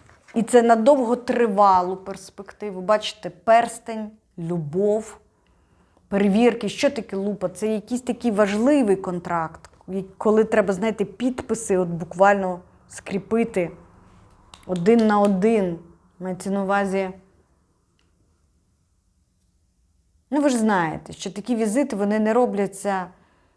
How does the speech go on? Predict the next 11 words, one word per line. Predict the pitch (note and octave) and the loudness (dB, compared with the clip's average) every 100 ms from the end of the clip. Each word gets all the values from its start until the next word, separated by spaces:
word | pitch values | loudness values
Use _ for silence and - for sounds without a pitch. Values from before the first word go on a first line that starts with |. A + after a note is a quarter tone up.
| _ _ _ - F2 F3 F3 | _ _ _ -16 -6 -6 -2
це | G#3 | 0
не | G#3 | 2
може | A3+ G#3+ G3 | 2 0 0
бути | F#3 F3 | -4 -8
якийсь | - - | -12 -14
такий | - F#3+ | -12 -12
прохідний | - A3+ G#3 G#3 F3+ G#3+ G3+ | -4 -4 -2 -4 0 0 0
візит | E3+ D#3 E3 D#3+ | -4 -6 -8 -8
в | D3+ | -10
гості. | D3 D#3 D3 - - | -10 -10 -12 -16 -18
Да? | - F3+ G#3 | -14 -12 -12